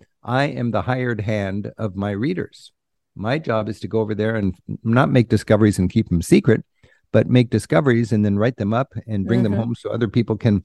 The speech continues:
Speaker 1: have a better batting average. You know, what I like to do is hit and miss. I go over there and I hit and miss and miss and hit and miss and miss and hit and miss and hit. And then I bring home just the hits and I write 'em up in a way where a good student of mine will have a better batting average. They will hit every time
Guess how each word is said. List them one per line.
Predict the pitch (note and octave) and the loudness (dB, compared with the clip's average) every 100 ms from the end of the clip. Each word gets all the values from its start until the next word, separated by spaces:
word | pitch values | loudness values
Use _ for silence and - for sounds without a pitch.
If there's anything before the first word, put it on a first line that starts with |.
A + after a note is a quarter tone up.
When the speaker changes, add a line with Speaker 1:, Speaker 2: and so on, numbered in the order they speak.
| _ _ - | _ _ 2
Speaker 1:
have | B2+ | 4
a | A2 | 4
better | C3+ C3 | 4 4
batting | F2+ B2 D#3+ C#3+ F2+ | 4 4 4 2 -2
average. | D#2 - - - - | -4 -10 -12 -20 0
You | B2+ | 4
know, | G#2 | 6
what | G#2+ C3 | 6 6
I | F#3 | 6
like | C#3+ E3+ - | 6 4 0
to | |
do | G2 F#2+ | -2 -2
is | G2+ | 0
hit | B2+ A2 | 0 0
and | G2 | 0
miss. | A#2+ D3 - A#2 | 0 0 -2 -2
I | C3+ | 0
go | D3 | 0
over | G#2+ | -2
there | G#2 G#2+ | -2 -2
and | G#2 | -2
I | |
hit | F#2 A2+ | -2 -4
and | A2 G#2 | -2 -2
miss | G#2 - | -2 -2
and | G2 | 0
miss | G2 G2 | 2 2
and | E2+ | 2
hit | F#2+ G2+ | 0 2
and | F#2 | 2
miss | F#2 F#2 | 2 0
and | F2+ | 0
miss | F2+ E2+ | 0 0
and | F2 | -2
hit | F#2+ | 0
and | F#2 | 0
miss | F#2 F2+ | -2 0
and | G2+ | 0
hit. | - _ - _ - | -2 _ -20 _ -8
And | B2 | 0
then | C#3+ | 4
I | C#3+ | 2
bring | G2+ B2+ B2 | 2 0 2
home | A#2+ A2 | 0 -2
just | C3 - | -4 -4
the | G#2 | -6
hits | F2 E3+ - - - _ _ _ _ - | 0 0 0 -10 -20 _ _ _ _ -4
and | A2+ | 0
I | A2 | 4
write | C#3 D3+ | 4 4
'em | C#3 | 2
up | - | 0
in | G2+ | -2
a | |
way | G2 G#2+ | 0 0
where | G2+ | 0
a | G2+ | 0
good | G2+ D#3+ B2 | 2 0 0
student | - G#3+ F#3+ A#2+ | -4 0 0 -2
of | F2+ | -4
mine | F#2+ G2+ G#2+ | -4 -2 -2
will | G#2 G2 | 0 0
have | A2+ | 0
a | G#2 | 0
better | A2+ A2+ F2 | -2 -2 -2
batting | B2+ B2+ G#2+ F2 | -2 -2 -2 -4
average. | F2 - - | -8 -14 -8
They | B2 | -4
will | G2+ F2+ | -4 -2
hit | C3 - - | -2 -4 -4
every | B2+ G2+ F#2 | -6 -4 -10
time | - C#3+ G2+ E2+ | -6 -4 -4 -6